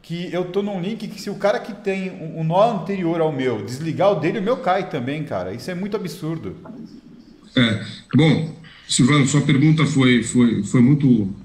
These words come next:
Speaker 2: ah, oportuna, né, esse complemento da pergunta, porque, na verdade, é o seguinte, realmente, a gente, a, a, a, houve várias fases, né, e, e até a fase do Speed,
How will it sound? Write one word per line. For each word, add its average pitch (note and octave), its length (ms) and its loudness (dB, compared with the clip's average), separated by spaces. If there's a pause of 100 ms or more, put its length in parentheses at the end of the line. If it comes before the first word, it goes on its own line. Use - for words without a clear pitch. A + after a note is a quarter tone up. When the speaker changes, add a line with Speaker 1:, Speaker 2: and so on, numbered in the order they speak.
Speaker 2:
ah, G2+ 220 -4
oportuna, B2+ 720 4 (240)
né, A#2 200 2
esse - 220 2
complemento C3+ 540 4
da A#2 100 4
pergunta, A#2+ 560 2 (480)
porque, C#3 220 4
na E3+ 100 2
verdade, E3 260 6
é - 40 4
o - 20 2
seguinte, A#2 300 4
realmente, A#2+ 480 4
a A2 60 0
gente, C3+ 500 4
a, G#2 60 -6
a, A#2+ 800 0
a, A#2 80 -2 (140)
houve F3 380 6
várias D#3+ 380 4
fases, A2 480 0
né, C3 280 0
e, B2 440 4
e D#3 40 6
até D#3 260 4
a A3+ 60 2
fase D#3+ 340 0
do A#3+ 100 6
Speed, A#2+ 540 2